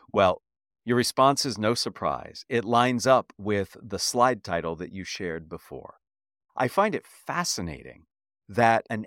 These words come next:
A I algorithm is talking about listening and empathy. I have to spend some time thinking about that. Well,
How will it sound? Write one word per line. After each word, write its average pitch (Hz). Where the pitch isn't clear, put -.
A 165
I 151
algorithm 87
is 110
talking 135
about 87
listening 139
and 104
empathy. 85
I 147
have 180
to 90
spend 107
some 92
time 85
thinking 82
about -
that. -
Well, 120